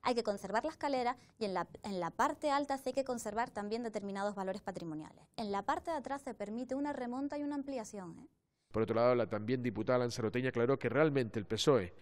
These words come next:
Speaker 2: ni el gobierno de España había cambiado de postura en torno al conflicto del Sáhara.
Speaker 1: Yo entiendo que habrán personas, por supuesto, saharauis que no estén de acuerdo con este posicionamiento que hemos tenido, pero es que nuestro posicionamiento no es vinculante.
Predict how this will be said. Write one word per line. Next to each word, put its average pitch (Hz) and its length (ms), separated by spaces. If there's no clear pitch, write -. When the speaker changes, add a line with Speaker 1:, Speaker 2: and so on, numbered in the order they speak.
Speaker 2:
ni 104 80
el 104 40
gobierno 131 260
de 139 60
España 151 360
había 135 200
cambiado 120 300
de 147 80
postura 156 400
en 95 80
torno 123 360
al 104 120
conflicto 120 480
del 87 140
Sáhara. 90 480
Speaker 1:
Yo 254 160
entiendo 262 400
que 214 260
habrán 190 320
personas, 233 400
por 208 140
supuesto, 226 360
saharauis 196 460
que 240 140
no 233 60
estén 262 220
de 240 60
acuerdo 269 480
con 202 180
este 208 200
posicionamiento 202 680
que 196 60
hemos 196 220
tenido, 220 340
pero 208 140
es - 60
que 269 120
nuestro 269 300
posicionamiento 233 680
no 277 80
es 247 60
vinculante. 240 580